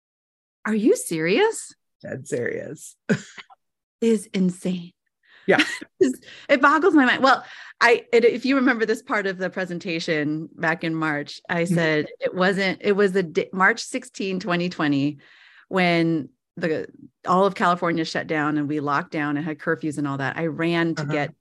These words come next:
Speaker 1: free egg laying hens 'cause we'd never gone through a lockdown before.
Speaker 2: Uh-huh.
Speaker 1: And I paid, we paid three hundred dollars for each chicken.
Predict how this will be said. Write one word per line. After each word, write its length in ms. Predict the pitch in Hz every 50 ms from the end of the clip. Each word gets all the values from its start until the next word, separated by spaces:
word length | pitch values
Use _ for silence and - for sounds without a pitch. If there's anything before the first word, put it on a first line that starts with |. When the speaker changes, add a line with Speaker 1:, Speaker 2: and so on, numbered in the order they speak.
| _ _ -
Speaker 1:
free 200 | 170 170 165 -
egg 220 | - 156 160 147
laying 300 | 151 156 147 143 143 160
hens 280 | 170 208 208 196 190 185
'cause 160 | - - 180
we'd 160 | 190 208 226 208
never 200 | 226 247 254 330
gone 260 | - 165 220 226 226
through 180 | - 202 208
a 80 | 190 175
lockdown 520 | 170 214 269 285 - 220 185 170 170 160
before. 640 | 147 156 180 - - 214 233 196 160 147 151 190 214 - _ _ _ _ _ - -
Speaker 2:
Uh-huh. 240 | 156 139 123 147 156
Speaker 1:
And 300 | 156 165 196 214 185 - _ -
I 60 | 190 190
paid, 640 | 190 - 196 214 214 208 208 190 180 180 170 - - -
we 120 | 180 190
paid 380 | 208 196 226 208 196 185 - -
three 360 | - 175 160 156 175 196 208
hundred 300 | 214 208 202 190 175 175
dollars 520 | 151 165 160 160 156 151 143 139 139 143 139
for 180 | - - 143 143
each 240 | 156 147 139 - -
chicken. 480 | - 147 135 139 135 - - 160 139